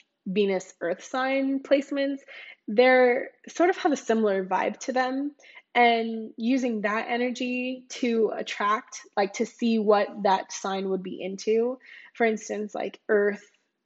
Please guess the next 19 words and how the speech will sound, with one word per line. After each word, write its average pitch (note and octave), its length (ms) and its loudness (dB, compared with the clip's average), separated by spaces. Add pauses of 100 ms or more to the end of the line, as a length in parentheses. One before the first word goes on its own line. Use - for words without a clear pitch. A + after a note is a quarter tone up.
Venus F#3 420 0
signs F3 560 -6
tend F#3+ 240 -8
to G3 100 -10
be F#3+ 100 0
a F3 40 0
little F3 160 -4
more E3+ 120 -6
tactile, A#3+ 920 2
practical, G#3 960 -2 (420)
earthy. G3+ 720 -2 (340)
Um, G3 440 -2 (100)
you A3+ 140 0
know, A#2+ 320 -2
you A3 300 2
would G#3+ 200 4
bring G#3+ 260 4
those F#3+ 300 4
elements G3 840 0